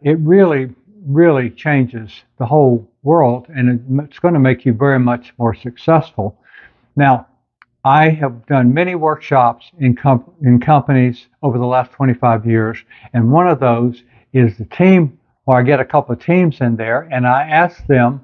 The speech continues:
an exercise, tell, think of a group, uh, when, a time when your team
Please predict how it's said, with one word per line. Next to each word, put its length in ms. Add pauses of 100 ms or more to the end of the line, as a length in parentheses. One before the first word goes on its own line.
(380)
an 120
exercise, 800 (500)
tell, 500
think 220
of 140
a 100
group, 480 (540)
uh, 260
when, 360
a 80
time 400
when 160
your 180
team 540